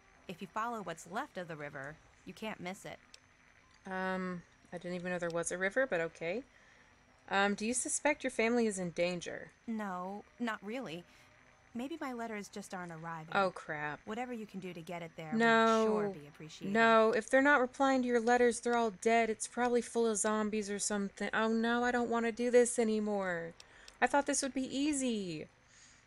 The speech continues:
Speaker 2: Okay, who else lives there?
Speaker 1: Well, let's see. There's Evan King.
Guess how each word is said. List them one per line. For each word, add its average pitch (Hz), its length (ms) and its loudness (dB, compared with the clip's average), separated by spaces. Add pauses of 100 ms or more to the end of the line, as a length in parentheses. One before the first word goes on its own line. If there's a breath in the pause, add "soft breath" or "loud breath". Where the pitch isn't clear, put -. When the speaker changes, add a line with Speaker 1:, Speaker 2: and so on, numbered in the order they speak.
(200)
Speaker 2:
Okay, 208 240 -2
who 226 140 2
else 233 260 0
lives 190 260 -6
there? 160 400 -4 (280)
Speaker 1:
Well, 196 320 -6
let's 214 220 -8
see. 151 320 -16
There's 160 320 -16 (280)
Evan 220 240 -8
King. 151 300 -16